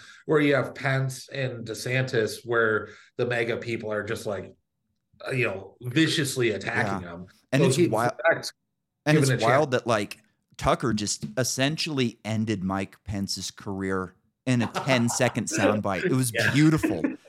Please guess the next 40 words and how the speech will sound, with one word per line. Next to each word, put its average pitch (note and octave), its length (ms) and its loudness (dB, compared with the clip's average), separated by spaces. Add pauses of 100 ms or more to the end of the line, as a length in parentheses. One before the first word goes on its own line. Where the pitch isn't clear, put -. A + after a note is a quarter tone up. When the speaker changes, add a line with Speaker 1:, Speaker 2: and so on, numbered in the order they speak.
Speaker 2:
It D3 80 8
was D#3 180 6
fucking D#3+ 360 4
Speaker 1:
<laughs> - 20 -2
Speaker 2:
beautiful. B2+ 680 4 (240)
"No, G3+ 260 4
I D3+ 100 2
didn't E3+ 160 -6
take - 220 -12
that A2 160 -10
fucking - 260 -10
shot. D#3 360 -4
Are F#3+ 40 -6
you F#3+ 120 -4
crazy?" C4 540 2 (220)
<laughs> C#3 60 -2 (540)
I, B2+ 80 2
I - 40 2
don't D#3 380 2
remember C#3 340 4
if - 80 4
that A#2+ 160 2
was G#2+ 180 -2
one, G#2 200 0
but, G2 140 -4
oh, D3 240 4
that G2+ 140 -4
was, G#2 260 -8
it C#3+ 80 4
was C3 160 2
just G#3 240 -2
beautiful. B2 500 2 (340)
And D#3+ 140 2
then D3 200 0
Chris A3 300 0
Christie, C3+ 440 -2
my F#2+ 160 -2
God, F#2+ 420 0 (480)
uh, A#2+ 60 -2 (880)
uh, C#3 60 -6